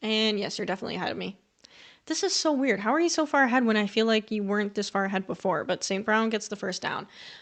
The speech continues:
Forty-niners defense, get it together, please.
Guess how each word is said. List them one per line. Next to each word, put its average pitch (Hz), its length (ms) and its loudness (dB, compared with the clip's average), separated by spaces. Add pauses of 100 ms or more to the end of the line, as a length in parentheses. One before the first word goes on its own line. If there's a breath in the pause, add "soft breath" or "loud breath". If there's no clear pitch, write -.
Forty-niners 339 640 4
defense, 330 500 2
get 339 160 -2
it 339 120 -6
together, 302 420 -4
please. 285 1000 -6